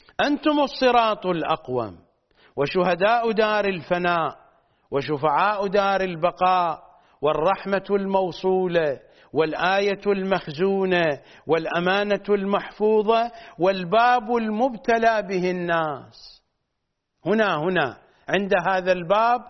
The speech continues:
تقول الزيارة: "من أتاكم نجا، ومن لم يأتكم هلك".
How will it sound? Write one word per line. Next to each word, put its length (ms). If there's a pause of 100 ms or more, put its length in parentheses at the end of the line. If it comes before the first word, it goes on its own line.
(260)
تقول 360
الزيارة: 840 (240)
"من 320
أتاكم 1040
نجا، 400 (1080)
ومن 500
لم 260
يأتكم 760
هلك". 680